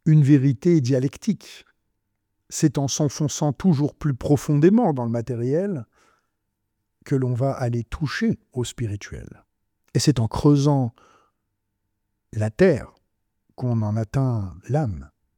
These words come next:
Les alchimistes médiévaux le savaient bien, eux qui travaillaient la matière vile pour en extraire l'or philosophal, la pierre qui transmute et guérit.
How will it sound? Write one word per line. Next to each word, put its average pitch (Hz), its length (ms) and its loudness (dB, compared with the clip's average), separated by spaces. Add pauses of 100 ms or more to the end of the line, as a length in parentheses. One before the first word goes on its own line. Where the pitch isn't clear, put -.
(1800)
Les 151 160 6
alchimistes 202 540 4
médiévaux 147 680 -2 (680)
le 147 580 2 (120)
savaient 139 360 -2
bien, 160 400 0 (600)
eux 175 200 6
qui - 360 -14 (100)
travaillaient 127 760 -4 (100)
la 113 140 -4
matière 113 460 -4
vile 123 440 0 (100)
pour 104 160 -8
en 110 140 -4
extraire 113 520 -4
l'or 117 340 -2
philosophal, 120 840 -4 (1040)
la 110 100 -4
pierre 139 320 4 (380)
qui - 160 -14
transmute - 680 0 (240)
et 113 180 -4
guérit. 127 480 -2